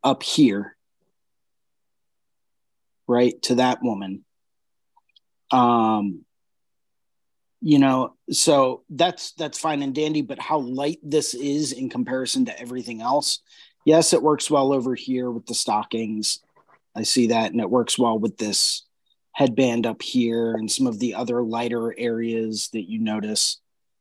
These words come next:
um, that carry it throughout the piece. But for me, that just really kind of stands out. Um, and it's like, well, why is this lonely shoe over here? Because this,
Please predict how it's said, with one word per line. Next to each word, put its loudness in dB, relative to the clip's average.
um, 0
that -2
carry 2
it -6
throughout 0
the -14
piece. -4
But -6
for -8
me, 4
that -2
just 2
really 2
kind -4
of -8
stands -6
out. -2
Um, -6
and 6
it's 4
like, 4
well, 2
why -2
is 4
this 2
lonely 2
shoe -2
over -14
here? -16
Because 2
this, -2